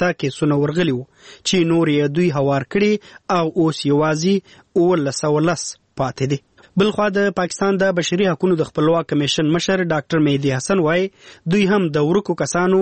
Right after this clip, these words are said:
په اړه د شکایتونو یو مرکز لري او هغه ته چې څوک د خپلوانو د لادرکۍ معلومات ورکړي،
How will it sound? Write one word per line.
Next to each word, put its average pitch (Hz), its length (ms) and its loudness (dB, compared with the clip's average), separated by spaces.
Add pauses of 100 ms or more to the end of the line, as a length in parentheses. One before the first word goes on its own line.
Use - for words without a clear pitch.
(180)
په 180 140 -2
اړه 175 280 0
د 151 140 0
شکایتونو 147 580 0
یو 135 220 0
مرکز 147 400 -2
لري 123 180 -6 (480)
او 170 60 4 (100)
هغه 170 240 -2
ته 143 160 0
چې 139 160 -4
څوک 185 260 2 (140)
د 135 100 -4
خپلوانو 180 540 2 (460)
د 180 160 2
لادرکۍ 151 500 0 (100)
معلومات 139 460 0
ورکړي، 196 360 2